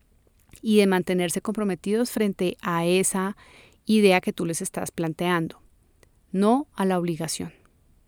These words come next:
Un corto recorderis entonces de estos principios. Interésate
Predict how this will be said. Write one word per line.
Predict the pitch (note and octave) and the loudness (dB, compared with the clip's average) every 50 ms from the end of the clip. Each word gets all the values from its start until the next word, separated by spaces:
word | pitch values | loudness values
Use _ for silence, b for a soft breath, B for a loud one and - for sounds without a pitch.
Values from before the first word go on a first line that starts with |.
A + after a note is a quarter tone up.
| _ _ _ _ _ _ _ _ _ _ _ b b b b b b b b b b b b _ | _ _ _ _ _ _ _ _ _ _ _ b b b b b b b b b b b b _
Un | G#3+ A3 G#3 | -4 -4 0
corto | - A3+ A3 G#3+ - A3+ | 0 0 0 0 0 -2
recorderis | - A3+ A3 - G#3 F#3+ E3 F3+ E3+ E3 F3 - | -2 -2 -2 -2 -4 -2 -2 -2 -4 -2 -4 -6
entonces | F#3+ F3+ D#3 - B3 C#4 C#4+ B3 C#4+ D4+ C4 | -6 -4 -2 0 0 0 0 -2 -4 -2 0
de | G3+ F#3 F3 | 0 0 0
estos | E3 - - F#3 F3 | 0 -2 -6 -8 -8
principios. | - - F3 F3 D#3+ - F3+ E3+ D#3 - - E3 F3+ - - - _ _ _ b b b b b b b b _ | -8 -6 -6 -6 -4 -4 -6 -8 -8 -10 -14 -14 -12 -12 -14 -14 _ _ _ b b b b b b b b _
Interésate | G3 G3 - - F#3 F3+ G3+ A3+ B3+ - C#4 C4 - D4+ D4+ C4+ - - | -10 -6 -2 -2 0 2 2 2 0 0 -2 -2 -2 -2 -4 -4 -6 -10